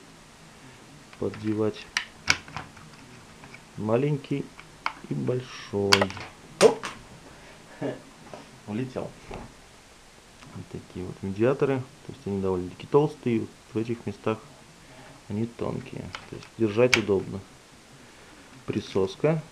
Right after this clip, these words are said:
вытаскивать не буду, и скрепочка для вытаскивания, как его, симки. Так, дальше у нас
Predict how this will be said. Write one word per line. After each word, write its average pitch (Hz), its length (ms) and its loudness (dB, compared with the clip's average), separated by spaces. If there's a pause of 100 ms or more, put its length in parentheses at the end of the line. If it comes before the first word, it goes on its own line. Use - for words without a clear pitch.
(1800)
вытаскивать - 560 -8
не 113 80 2
буду, 143 320 2 (1120)
и 147 60 2
скрепочка 123 800 6
для 110 180 2
вытаскивания, 113 880 2 (2000)
как - 240 -10
его, - 200 -4 (400)
симки. 110 440 0 (3250)
Так, 92 400 2 (500)
дальше 104 480 2
у 101 140 0
нас 98 240 -2